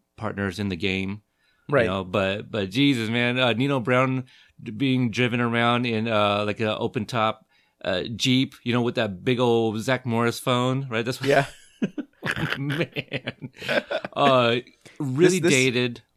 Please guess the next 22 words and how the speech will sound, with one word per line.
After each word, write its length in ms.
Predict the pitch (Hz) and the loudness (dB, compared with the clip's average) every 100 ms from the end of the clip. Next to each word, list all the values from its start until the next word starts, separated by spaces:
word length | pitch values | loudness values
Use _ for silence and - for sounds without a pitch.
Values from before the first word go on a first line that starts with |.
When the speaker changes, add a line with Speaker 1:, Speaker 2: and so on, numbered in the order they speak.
| - | -2
Speaker 1:
but 180 | 123 104 | -2 -2
still 220 | - 127 | 0 4
a 60 | 131 | 6
Speaker 2:
Oh, 40 | |
Speaker 1:
good 80 | 107 | 4
Speaker 2:
God. 80 | 98 | 2
Speaker 1:
story. 360 | 92 85 82 - | 0 -2 -10 -6
Yeah. 280 | 117 92 82 | -2 -2 0
Speaker 2:
It's, 200 | 151 - | -2 0
you 100 | 196 | 2
know 100 | 208 | 6
what? 160 | 202 - | 4 4
It's, 220 | 175 - | -2 -4
I 80 | - | 0
had 160 | 190 214 | 2 2
fun 240 | - 156 | 4 4
watching 320 | 113 113 - | 6 4 4
it 100 | 143 | 0
again. 340 | 147 147 147 143 | 2 2 2 0
I, 220 | 110 107 117 | 0 2 2
I 40 | |
just, 260 | 131 135 | 2 0